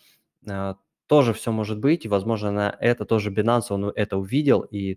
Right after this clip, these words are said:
тоже как-то отреагирует. А, вот. Ну, и давайте уже коснёмся, ребят, э, B U S D стейблкоина и Binance, да.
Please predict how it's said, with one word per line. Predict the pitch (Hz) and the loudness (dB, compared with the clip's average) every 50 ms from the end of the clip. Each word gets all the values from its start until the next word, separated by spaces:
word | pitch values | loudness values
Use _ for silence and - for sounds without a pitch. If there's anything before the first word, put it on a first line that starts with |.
| - _ _ | -10 _ _
тоже | - 110 107 104 | -2 0 0 0
как-то | - 101 98 - - 95 | 0 -2 -2 -2 -4 -6
отреагирует. | 95 - 98 101 104 101 101 - 110 98 90 - - - _ - - - - - - - - - - - _ | -6 -2 0 0 -2 0 0 0 0 0 0 -2 -4 -10 _ -20 -20 -20 -18 -16 -16 -16 -16 -16 -18 -14 _
А, | - 104 107 101 101 | -2 2 2 4 4
вот. | 104 117 104 92 - - - - | 4 4 4 4 2 -4 0 4
Ну, | 127 151 165 - - - _ _ _ _ _ | 4 6 6 4 0 -6 _ _ _ _ _
и | - - 127 127 117 | -2 0 2 2 2
давайте | 113 123 123 131 139 135 131 123 | 4 4 4 6 4 4 4 2
уже | 110 98 107 110 107 107 101 | 0 2 2 2 2 2 2
коснёмся, | - 110 104 - - 127 123 110 - - 107 101 101 101 101 | 0 -4 -4 0 2 2 2 2 2 2 2 4 4 4 2
ребят, | 101 98 98 107 104 101 - - | 2 2 2 2 2 2 0 -4
э, | 104 95 98 98 95 95 | -4 -2 0 0 -2 -2
B | 98 98 98 117 117 117 | -6 0 4 4 6 6
U | 117 113 | 6 4
S | 110 110 | 2 2
D | 127 160 190 | 2 2 2
стейблкоина | 190 - 156 139 123 120 123 120 - - 123 123 123 113 110 104 101 95 - _ _ _ _ _ _ _ _ _ _ _ _ - | 4 4 2 2 4 4 2 0 2 4 4 4 4 4 4 2 0 0 -4 _ _ _ _ _ _ _ _ _ _ _ _ -8
и | 127 | -6
Binance, | 110 104 110 117 135 151 160 151 - - 110 | -4 -2 0 2 2 2 2 0 -2 -6 -2
да. | 104 117 123 127 120 - | 0 2 2 2 2 0